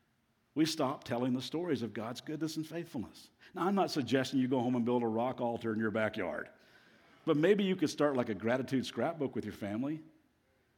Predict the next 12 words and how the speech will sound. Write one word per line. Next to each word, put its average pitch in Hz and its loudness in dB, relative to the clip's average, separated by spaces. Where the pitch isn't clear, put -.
or 117 -4
maybe 143 8
you 151 8
could 123 2
write 127 6
in 123 4
a 110 2
journal, 139 4
or 131 2
maybe 127 4
you 131 4
could, 117 0